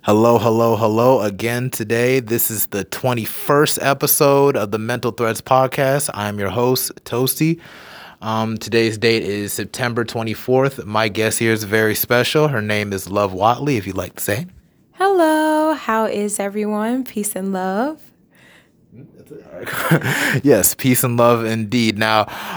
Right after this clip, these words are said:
Speaker 1: from, uh, my understanding, Love Watley, uh, you just got a degree in social work, correct?
Speaker 2: I did. I just got my Master of Social Work. Yes, here at Central.
Speaker 1: Hold up. Dang, your master's? Oh, okay, I thought it was bachelor's. Oh my gosh, that is crazy.
Speaker 2: <laughs>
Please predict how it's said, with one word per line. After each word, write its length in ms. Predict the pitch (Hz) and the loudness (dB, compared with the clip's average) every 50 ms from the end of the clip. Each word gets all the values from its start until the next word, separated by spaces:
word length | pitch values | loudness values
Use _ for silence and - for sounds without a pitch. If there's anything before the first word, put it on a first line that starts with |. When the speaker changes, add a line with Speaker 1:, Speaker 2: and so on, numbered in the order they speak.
| 131 - | -12 -8
Speaker 1:
from, 340 | - - 131 120 120 120 120 | -2 0 2 2 2 4 4
uh, 40 | |
my 500 | 117 117 117 117 117 117 113 117 120 123 | 4 6 6 6 6 6 6 6 4 2
understanding, 480 | 131 131 127 - - 131 127 127 123 123 | 0 -2 -4 -2 -2 -2 -2 -2 0 2
Love 220 | 123 123 120 117 | 2 2 2 4
Watley, 560 | 113 123 123 123 123 117 117 123 123 120 120 120 | 4 4 6 6 4 4 2 2 2 2 2 2
uh, 240 | 104 110 110 110 | 4 4 4 4
you 180 | 110 113 113 123 | 4 2 0 -2
just 240 | 107 120 131 120 - | 0 0 0 0 0
got 160 | 127 120 117 | 0 0 0
a 60 | 113 | 0
degree 340 | 107 120 107 120 120 117 107 | 0 -2 0 2 2 2 2
in 100 | 104 101 | 2 0
social 380 | - - 160 170 160 - 202 180 | 2 2 4 4 4 4 4 6
work, 160 | 190 202 190 | 4 4 2
correct? 320 | - 214 208 220 214 - _ _ _ _ _ - 226 | 2 2 2 2 0 -6 _ _ _ _ _ -10 -8
Speaker 2:
I 160 | 226 226 220 | -6 -4 -6
did. 440 | 208 190 208 208 208 208 202 196 190 | -6 -6 -6 -4 -2 -2 -2 -4 -4
I 140 | 196 202 202 | -4 -6 -4
just 260 | 190 214 214 208 208 | -4 -4 -6 -6 -4
got 180 | - 208 - 202 | -6 -6 -4 -4
my 140 | 202 196 | -4 -4
Master 720 | 202 202 196 185 190 202 196 - - - 202 196 190 190 185 | -4 -4 -4 -4 -4 -6 -4 -4 -4 -2 -2 -4 -4 -4 -6
of 200 | - - 185 175 | -6 -8 -8 -8
Social 440 | - - - 185 175 - - - - | -8 -8 -8 -8 -8 -10 -12 -12 -10
Work. 500 | - - - - - - _ - - - - _ _ _ _ - | -8 -8 -8 -8 -10 -14 _ -20 -20 -20 -20 _ _ _ _ -10
Yes, 420 | 190 170 - - - 190 - - | -8 -8 -8 -8 -10 -10 -10 -6
here 220 | - 226 214 220 | -2 0 0 0
at 160 | 220 214 - - | 0 -2 -4 -4
Central. 680 | - - 185 185 180 - - 185 - - 190 208 196 - _ _ _ _ _ _ _ _ _ _ _ _ _ _ _ | -6 -6 -6 -8 -10 -12 -12 -12 -12 -12 -12 -14 -18 -20 _ _ _ _ _ _ _ _ _ _ _ _ _ _ _
Speaker 1:
Hold 220 | - 247 294 240 | -8 -6 -4 -4
up. 160 | 127 104 101 | -4 -6 -4
Dang, 240 | - 165 180 156 135 | 0 0 0 2 2
your 100 | 135 120 | 0 0
master's? 720 | 113 107 101 117 - - - - - 370 370 359 339 - - | 2 2 2 2 2 2 0 2 4 4 4 4 4 2 2
Oh, 180 | - 175 185 190 | 4 4 4 4
okay, 120 | - - | 4 2
I 80 | 196 247 | 0 2
thought 140 | 277 226 | 2 4
it 40 | 202 | 4
was 140 | 165 139 135 | 4 4 4
bachelor's. 640 | 120 127 143 254 247 - - 202 160 117 104 104 101 | 2 0 2 2 0 0 0 0 0 -2 -2 -4 -4
Oh 200 | 127 120 165 202 | -4 -2 -2 -2
my 180 | 214 214 202 175 | 0 0 0 2
gosh, 640 | 170 208 214 214 185 139 117 110 - - - - - | 2 4 4 4 4 4 2 0 0 -2 -4 -4 -4
that 180 | 135 123 165 190 | -2 0 2 2
is 200 | 208 196 180 - | 2 2 0 -2
crazy. 840 | - - - - 170 170 190 220 220 208 190 196 202 170 127 107 - | -4 -6 -4 -2 0 0 2 2 0 0 2 2 2 4 2 2 0
Speaker 2:
<laughs> 60 | - | -4